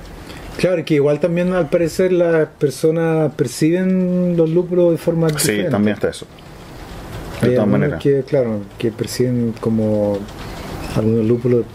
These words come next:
Speaker 1: como cebolla, de repente,
Speaker 2: Sí,
Speaker 1: como
Speaker 2: se ha visto eso. Hay un
Speaker 1: Claro.
Speaker 2: montón de gente que me ha dicho, con, sobre todo hay unos cerveceros especializados en ipa que se llaman Verdant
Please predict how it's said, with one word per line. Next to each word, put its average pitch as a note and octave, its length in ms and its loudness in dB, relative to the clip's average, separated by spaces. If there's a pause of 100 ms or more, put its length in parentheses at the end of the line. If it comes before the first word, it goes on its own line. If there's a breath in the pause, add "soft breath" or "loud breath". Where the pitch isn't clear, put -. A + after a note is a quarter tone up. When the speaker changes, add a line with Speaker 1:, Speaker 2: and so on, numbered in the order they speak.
(220)
Speaker 1:
como G#2+ 240 2
cebolla, D3+ 920 2
de C#3 80 0
repente, C3+ 160 2
Speaker 2:
Sí, F#3+ 440 0
Speaker 1:
como C#3 120 -2
Speaker 2:
se D3 60 2
ha D3 80 0
visto D#3+ 280 0
eso. D3 200 -2
Hay A#2+ 80 -6
un - 300 -20
Speaker 1:
Claro. C3 180 0
Speaker 2:
montón C#3 280 0
de F#3+ 60 2
gente G#3 260 -2
que G#3 60 -4
me G#3 80 2
ha G#3 40 2
dicho, G#3 380 0
con, E3 380 0
sobre C3+ 240 0
todo E3 240 2
hay D3 100 2
unos E3 240 0
cerveceros E3+ 540 -2 (540 loud breath)
especializados B2+ 640 -2
en F3+ 100 -2
ipa G#3+ 220 0
que A3+ 60 0
se - 120 -4
llaman D3+ 220 0
Verdant C3 480 -4